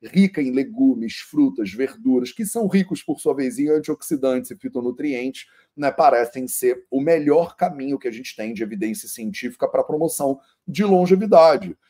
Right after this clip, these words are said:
O que que eu tô falando pra vocês há sete anos, meus amores, aqui nesse canal, né? Já tem, vai fazer sete anos. Não sei se parece mais ou menos pra você, mas essa é a real, tá? Então, vou botar esse vídeo aqui na descrição pra vocês no YouTube. Vou botar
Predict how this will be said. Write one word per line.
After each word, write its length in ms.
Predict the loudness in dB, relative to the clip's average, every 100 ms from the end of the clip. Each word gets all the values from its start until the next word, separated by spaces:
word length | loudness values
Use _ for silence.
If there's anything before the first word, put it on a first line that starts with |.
| _ 4
O 140 | 4
que 140 | 4
que 60 | 0
eu 80 | 0
tô 100 | 2
falando 300 | 2 2 0
pra 120 | 0
vocês 340 | 0 2 0
há 80 | 0
sete 420 | 0 -2 -2 0
anos, 280 | 0 2 -2
meus 220 | -4 0
amores, 420 | 2 2 2 0 0
aqui 220 | -4 -4
nesse 200 | -8 -4
canal, 540 | -2 0 0 0 -4 _ _
né? 240 | -6 -4
Já 160 | 0 -2
tem, 220 | -2 -6
vai 160 | -2 -2
fazer 240 | -2 -4
sete 420 | -4 -4 -4 -4
anos. 380 | -4 -4 -4 -6
Não 80 | -10
sei 160 | -10 -14
se 160 | -10
parece 380 | -4 -4 -4 -6
mais 240 | -8 -8
ou 80 | -8
menos 260 | -8 -8 -8
pra 140 | -10
você, 420 | -10 -8 -6 -6 _ _ _
mas 200 | -4 0
essa 240 | 0 0
é 20 | -4
a 60 |
real, 480 | 0 0 0 -4 -10 _ _
tá? 320 | 0 0 0 -10 _ _
Então, 440 | -2 4 4 4 -4 _ 0
vou 160 | 4
botar 240 | 4 4 2
esse 180 | 0 -4
vídeo 240 | -6 -6
aqui 120 | -6
na 100 | -8
descrição 580 | -8 -8 -6 -4 -4 -6
pra 120 | -4
vocês 400 | -4 -4 -8 -8
no 120 | -6
YouTube. 560 | -6 -6 -4 -2 -2 -4 -8 _
Vou 280 | -6 6 6
botar 520 | 6 2 -2 -4 -6